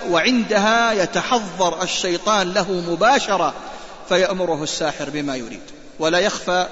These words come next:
ما في هذه الطريقة من الكفر الصريح والاستهزاء بكلام الله عز وجل. الطريقة الخامسة هي الطريقة التي تعرف بطريقة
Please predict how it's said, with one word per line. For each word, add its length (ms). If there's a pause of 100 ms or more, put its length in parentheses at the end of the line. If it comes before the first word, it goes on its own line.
(200)
ما 120
في 160
هذه 320
الطريقة 540
من 180
الكفر 520
الصريح 540 (540)
والاستهزاء 880
بكلام 440
الله 300 (420)
عز 300
وجل. 300 (160)
الطريقة 520
الخامسة 680 (440)
هي 180
الطريقة 480
التي 240
تعرف 400
بطريقة 460